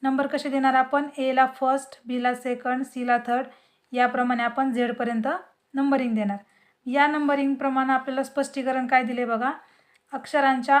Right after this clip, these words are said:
अनुक्रमांकाची बेरीज करा." अनुक्रमांक म्हणजे काय? जे काय आपण नंबर दिलेले आहेत,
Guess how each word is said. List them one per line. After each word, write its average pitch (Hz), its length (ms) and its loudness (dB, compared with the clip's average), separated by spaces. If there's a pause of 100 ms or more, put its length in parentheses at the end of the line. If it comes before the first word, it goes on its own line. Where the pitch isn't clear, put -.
(100)
अनुक्रमांकाची 277 760 0
बेरीज 233 360 -4
करा." 226 220 -6
अनुक्रमांक 277 600 0
म्हणजे 262 260 -2
काय? 277 160 0
जे 254 160 -4
काय 262 140 4
आपण 254 240 0
नंबर 247 300 0
दिलेले 240 340 -2
आहेत, 226 280 -2